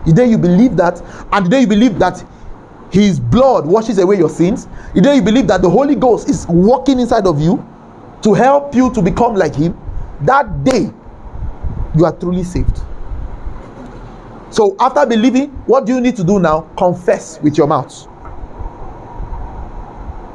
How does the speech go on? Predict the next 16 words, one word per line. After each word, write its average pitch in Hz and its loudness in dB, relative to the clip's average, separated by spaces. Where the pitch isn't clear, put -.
So 202 2
salvation 220 2
happens 226 -2
by 151 0
believing 214 4
in 165 2
the 143 4
heart 127 -2
and 165 -4
confession 151 0
with 127 -4
the 135 -2
mouth. - -2
Praise 185 2
the 156 2
Lord. 160 2